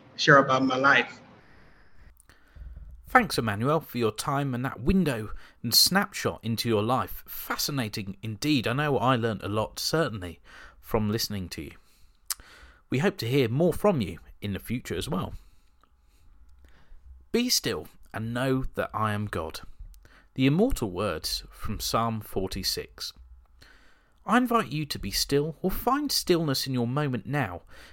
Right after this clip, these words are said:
Speaker 2: as we listen to Andrew Blythe speak about his piece, Still. Well, Andrew, it's a great pleasure to have you back on Fully Scored. I believe this is our third analysis together.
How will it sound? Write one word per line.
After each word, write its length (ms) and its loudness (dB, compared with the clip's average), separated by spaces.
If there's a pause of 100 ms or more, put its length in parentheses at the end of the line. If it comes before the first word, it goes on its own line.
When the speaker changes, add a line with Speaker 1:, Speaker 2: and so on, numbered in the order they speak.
(100)
Speaker 2:
as 100 -6
we 140 2
listen 320 2
to 180 -2
Andrew 280 0
Blythe 420 0
speak 440 -2
about 300 0
his 140 2
piece, 480 -2 (600)
Still. 420 -2 (1600)
Well, 180 2
Andrew, 400 6
it's 140 -4
a 40 -2
great 400 2
pleasure 280 4
to 180 0
have 220 2
you 280 2
back 300 -2
on 180 2
Fully 300 2
Scored. 400 8
I 80 -6
believe 340 4
this 200 -4
is 40 6
our 220 4 (140)
third 340 6 (100)
analysis 600 -2
together. 380 6